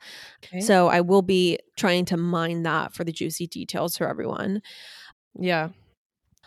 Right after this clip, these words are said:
Speaker 2: Okay, well, you know, I hope this episode has not been too serious, um, too analytical. Were, were there enough chuckles for people, Chandler, or do you think we're in
Speaker 1: I,
Speaker 2: trouble?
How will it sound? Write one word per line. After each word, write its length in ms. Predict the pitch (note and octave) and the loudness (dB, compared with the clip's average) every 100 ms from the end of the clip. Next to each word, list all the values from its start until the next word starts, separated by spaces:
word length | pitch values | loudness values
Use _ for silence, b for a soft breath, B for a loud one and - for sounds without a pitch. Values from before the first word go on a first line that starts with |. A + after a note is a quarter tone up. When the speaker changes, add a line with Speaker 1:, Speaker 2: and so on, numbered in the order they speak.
| - | -6
Speaker 2:
Okay, 240 | D#4 C4 | 4 6
well, 400 | A3+ B3 A#3 - _ _ | 6 6 4 0 _ _
you 160 | B3+ B3 | 0 2
know, 180 | A#3 A3+ | 4 2
I 60 | B3 | 2
hope 240 | B3 C4+ | 2 0
this 120 | D4 | 4
episode 320 | A#3+ G#3+ G#3+ G#3+ | 2 4 0 0
has 160 | G3 | 0
not 160 | F#3 F3 | -4 -2
been 240 | F3 E3+ - | -2 -2 -6
too 140 | - | -6
serious, 960 | - - E3 F#3 A3 C4 C#4+ - - - - | -4 -2 -2 -2 -2 -2 -6 -8 -10 -12 -8
um, 500 | G3+ F#3+ E3 - - _ - | -6 -6 -8 -12 -16 _ -14
too 160 | - G3 | -8 -4
analytical. 760 | F3+ E3 D3+ F#3+ A#3 A3+ B3 - _ _ _ _ | -4 -4 -6 -6 -4 -2 -4 -8 _ _ _ _
Were, 100 | G#3+ - | -12 -6
were 120 | A3 B3 | -2 2
there 100 | D4 | 2
enough 180 | E4 | 0
chuckles 420 | - - A3 A#3+ - | -4 -6 0 -2 -2
for 120 | A#3+ | -6
people, 240 | B3 A#3+ | -6 -6
Chandler, 380 | - A#3+ A#3 A#3+ | -4 -4 -2 -2
or 40 | |
do 80 | G#3 | -2
you 40 | G3 | -2
think 100 | G3+ | -2
we're 80 | E3+ | -6
in 40 | |
Speaker 1:
I, 20 | |
Speaker 2:
trouble? 420 | E3 - D4+ G3 | -6 -6 -4 -6